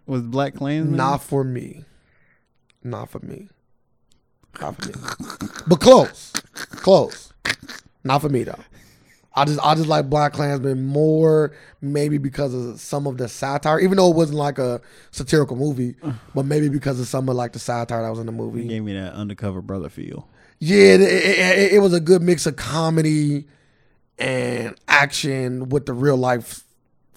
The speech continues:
Speaker 2: you know, uh, with the real life world, 'cause it, it was based on a true story. So
Speaker 1: Oh, okay.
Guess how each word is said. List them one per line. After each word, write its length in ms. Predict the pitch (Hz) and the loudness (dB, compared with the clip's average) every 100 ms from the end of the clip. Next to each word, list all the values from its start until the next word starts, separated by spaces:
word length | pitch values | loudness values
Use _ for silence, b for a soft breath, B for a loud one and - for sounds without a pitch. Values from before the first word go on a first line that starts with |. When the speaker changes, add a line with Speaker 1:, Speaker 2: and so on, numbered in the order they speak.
| b b b b b _ _ _ | b b b b b _ _ _
Speaker 2:
you 120 | 147 | 0
know, 420 | 131 117 117 117 - _ _ _ _ _ _ _ - | 0 0 -2 -6 -14 _ _ _ _ _ _ _ -8
uh, 400 | - - - - _ _ _ - - | -6 -6 -10 -18 _ _ _ -20 -8
with 160 | 156 165 | -2 0
the 80 | 143 | 2
real 260 | 147 156 | 4 4
life 1160 | 143 143 139 139 135 135 127 - - - - - _ _ _ _ _ _ _ _ _ _ _ - | 4 2 2 2 2 0 -4 -12 -20 -20 -20 -20 _ _ _ _ _ _ _ _ _ _ _ -10
world, 460 | 127 131 113 - - - | 2 2 2 -4 -14 -8
'cause 120 | 127 | -6
it, 140 | 123 - | -6 -4
it 60 | |
was 140 | 131 123 | -4 -2
based 240 | 131 127 | -4 -4
on 80 | 113 | -8
a 40 | |
true 140 | - 110 | -12 -12
story. 460 | - 127 - - | -4 -4 -4 -12
So 180 | - - | -8 -2
Speaker 1:
Oh, 440 | 117 107 104 - 85 | -2 -2 -6 -12 -16
okay. 180 | 78 | -16